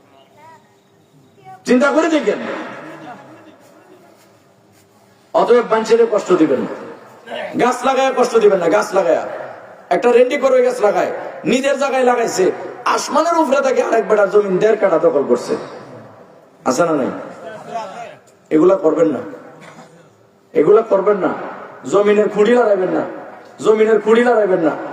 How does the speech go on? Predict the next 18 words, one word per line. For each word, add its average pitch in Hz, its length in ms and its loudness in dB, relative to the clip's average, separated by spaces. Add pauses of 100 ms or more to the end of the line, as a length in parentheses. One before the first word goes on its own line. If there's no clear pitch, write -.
(260)
আইল 233 340 2
কাটটা 226 280 2
মানুষের 202 260 0
রাস্তা 208 260 0
বন্ধ 180 180 -2
করবেন 143 300 0
না। - 220 -10 (2250)
আইল 247 340 2
কাটাকাটিতে 247 520 2
কয় 247 280 4
মন 240 220 0
ধান 233 180 2
বেশি 214 260 2
হয় 185 100 4
বলেন 190 240 0
তো? 247 140 2 (2250)
আইল 233 340 2
কাটলে 247 300 0